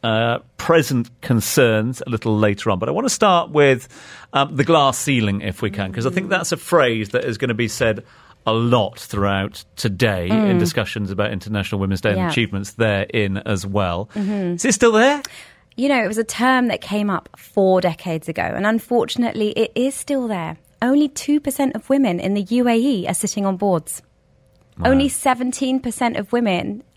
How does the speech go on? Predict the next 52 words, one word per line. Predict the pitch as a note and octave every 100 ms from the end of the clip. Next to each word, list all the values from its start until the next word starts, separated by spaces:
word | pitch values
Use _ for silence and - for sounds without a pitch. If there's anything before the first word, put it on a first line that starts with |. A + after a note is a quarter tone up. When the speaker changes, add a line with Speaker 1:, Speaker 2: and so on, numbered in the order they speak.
| -
Speaker 2:
are | G3+
in | G3+
the |
fi-, | F#3+ G#3 -
and | G3 F#3
senior | - A#3 G#3
positions | G3 G3+ G3 F#3
are | F#3
in | F3+
the |
financial | F3+ F3+ F3 E3+ - E3+
in-, | D#3+ E3+ -
industry. | E3 D#3+ - - - -
Speaker 1:
Mm. | F2 E2 E2+ - _
Speaker 2:
So | - G#3
something's | - A#3 B3 B3+ A3+
not | -
happening. | F3+ G3 - E3+ G2+ A2+
We've | F3 F3+
had | - F3
campaigns | - E3+ E3+ E3+ E3 D#3+
like | D#3+
Me | F#3+ G#3+ G#3+
Too. | - A3+ G3+ G3 G3 G3 - - -
You | -
know, | F#3
we've | E3 F3
got | -
the | F#3+
Women's | A#3+ A3+ G#3
Day | G#3+ G3+
every | G3 F#3+
year. | F#3+ F3+ F3+ F3+
We've | F#3 F3+
got | -
lots | A3+ A#3+ -
of | A3+
activities, | B3+ - G3+ - G3
lots | G#3 -
of | A3
initiatives, | A3 G#3 - G3 - - _
but | F#3
something | - - A#3 A#3 A3+
is | G3+ -
not | A#3+
shifting. | - - - - - - - - -
The | -
glass | B3 C4+ C#4+ -
ceiling | - E4 D#4 G2+ -
seem | - G#3+ G3+
to | F#3+
ha-, | F#3